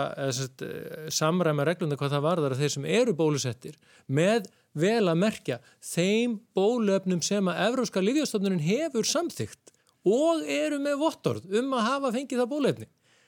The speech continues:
Það er nú öll breytingin. Og, eh, og að tala eins og Helga Vala gerir hér um það að við séum að hleypa inn ferðamönnum án þess að, sko,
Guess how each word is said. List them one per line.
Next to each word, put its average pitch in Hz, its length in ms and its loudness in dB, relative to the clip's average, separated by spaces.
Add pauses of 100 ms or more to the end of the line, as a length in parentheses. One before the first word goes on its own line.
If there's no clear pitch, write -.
(400)
Það 180 240 4
er 240 60 4
nú 226 100 4
öll 254 160 0
breytingin. 226 520 -2 (640)
Og, 135 420 2
eh, 139 220 2 (200)
og 135 140 0
að 120 120 -2
tala 220 480 0
eins 202 200 -2
og 175 120 -2
Helga 190 360 -4
Vala 175 200 -2
gerir 170 320 -2
hér 165 280 -2
um 151 60 -2
það 143 120 -4
að 131 80 -2
við 117 100 -4
séum 120 160 -8
að - 120 -14
hleypa 220 760 -8
inn 220 160 -4
ferðamönnum 147 600 -6 (320)
án 180 200 0
þess 180 180 0
að, 156 220 2 (240)
sko, 156 380 -2